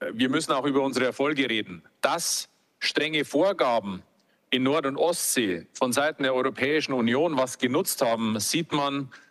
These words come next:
an der Verschmutzungssituation, denn die ist auf Rekordniedrigniveau. Äh, nennen wir, äh, das Plastik, Mikroplastik, Schwefel und vieles mehr. Wir haben ja nicht nur hier in Hamburg, wo ich gerade stehe,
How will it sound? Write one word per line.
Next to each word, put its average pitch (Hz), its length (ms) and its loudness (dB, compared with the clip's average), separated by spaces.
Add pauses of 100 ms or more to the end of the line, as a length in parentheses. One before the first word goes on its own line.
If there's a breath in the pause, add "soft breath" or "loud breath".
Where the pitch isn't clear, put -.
an 131 160 0
der 131 120 2
Verschmutzungssituation, 127 2250 -2 (280 loud breath)
denn 135 140 2
die 156 160 0
ist 156 140 2
auf 139 260 0
Rekordniedrigniveau. 139 1400 -2 (300 loud breath)
Äh, 117 440 2
nennen 139 320 0
wir, 127 380 0 (360 loud breath)
äh, 120 300 2
das 110 360 -6
Plastik, 160 560 -2
Mikroplastik, 147 920 0
Schwefel 156 720 0 (140 loud breath)
und 135 160 0
vieles 139 380 0
mehr. 143 240 0
Wir 160 100 4
haben 139 140 2
ja 135 80 0
nicht 135 240 0
nur 139 100 2
hier 127 220 0
in 123 80 0
Hamburg, 151 720 -2
wo 131 160 2
ich 156 140 -2
gerade 143 340 0
stehe, 151 480 0